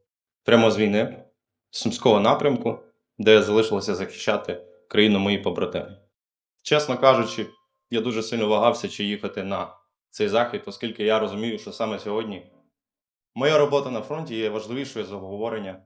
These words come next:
і дискусії, навіть у такому високоповажному і добірному товаристві. Але в якийсь момент я згадав, що сам багато років працював над тим, щоб стати частиною такого експертного, поважного товариства, яке опікується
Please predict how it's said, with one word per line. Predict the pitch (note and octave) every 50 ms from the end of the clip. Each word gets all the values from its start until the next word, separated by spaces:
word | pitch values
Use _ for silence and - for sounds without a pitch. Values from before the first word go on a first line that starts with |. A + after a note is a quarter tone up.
| _ _ -
і | G#2+
дискусії, | G2 G2 F#2+ - - C#3+ C#3+ D3 - G#2 F#2+ F2 E2 _ _ -
навіть | A2 A2 A2 G2+ - G2+
у |
такому | F#2+ - G#2+ - G#2+ G2+ F#2+ F#2 - - _ _
високоповажному | - G2+ G2 - - G#2+ - - - G#2 G2+ G#2+ A2 G#2 - G2+ F#2 F#2
і | F2+
добірному | - F#2 F2 G2 F#2+ G2 F2+ F2 F2 - _ _ _ _ _
товаристві. | _ - F#2 F#2 F#2+ F2 E2 - - _ _ _ _ _ _ _ _ _ _ _ _ _ _ _ _ _ _ _ _ _ _ _ _ _ _ _
Але | - A#2 B2
в |
якийсь | C#3+ C#3 G#3 G3 - -
момент | D3 D3+ E3+ E3 E3
я | C3+
згадав, | A#2+ B2+ B2 C#3+ D#3 D3
що | - - A#2+
сам | - - D3+ D3+ D#3 C3+
багато | A#2+ B2 B2+ B2 - B2
років | C3+ C3 C3 G#2+
працював | B2 A2 - - C3 C3
над | A#2+ A2 G#2 -
тим, | C3+ C#3 B2
щоб | A2+ - G#2+ G2+ -
стати | - - A#2+ A2+ A2+ G#2+
частиною | - A2 - - - C3 B2 A2+ G#2
такого | - - G#2+ - - A#2+ A2 G#2 G2+ G2 - - _ _ _ _ _ _ -
експертного, | - A2 - - - - C3+ C3+ - - - A#2 G#2+ G#2 F#2+ F#2 - - -
поважного | - G#2 G2+ A2 A2 A2 A2+ G#2+ G2 G2
товариства, | F#2+ - F#2+ G2+ G#2 A#2 B2 A#2+ - - G#2 F2+ F2+ F#2 - - _ _ _ _
яке | - A2+ G#2+ - B2+ B2 A#2+
опікується | - - - A#2+ B2 A#2 - G#2 G2 F#2+ - - - - G2+ F2 E2+